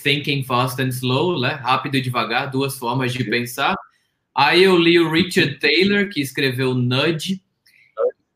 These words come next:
Speaker 1: E aí
Speaker 2: Uhum.
Speaker 1: eu comecei a juntar tudo isso e eu comecei a criar uma correlação com o mundo da tecnologia. Porque eu
Speaker 2: Uhum.
Speaker 1: comecei a enxergar, Fred, que no mundo da tecnologia,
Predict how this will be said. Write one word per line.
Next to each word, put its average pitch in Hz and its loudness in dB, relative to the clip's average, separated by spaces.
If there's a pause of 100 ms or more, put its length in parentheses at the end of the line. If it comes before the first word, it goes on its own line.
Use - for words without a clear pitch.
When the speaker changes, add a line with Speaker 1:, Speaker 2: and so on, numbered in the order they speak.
(300)
Speaker 1:
E 165 2
aí 180 4
Speaker 2:
Uhum. 208 4
Speaker 1:
eu 208 -4
comecei 214 0
a 202 4
juntar 170 0
tudo 180 -4
isso 160 -4
e 151 -4
eu 147 -2
comecei 147 -4
a 156 0
criar 147 0
uma 143 -6
correlação 156 -4
com 185 4
o 185 4
mundo 160 -4
da 156 -2
tecnologia. 131 -2 (680)
Porque 139 0
eu 165 4
Speaker 2:
Uhum. 117 0
Speaker 1:
comecei 165 4
a 185 4
enxergar, 151 2
Fred, 120 -2
que 135 -4
no 139 -4
mundo 160 0
da 170 -4
tecnologia, 135 -2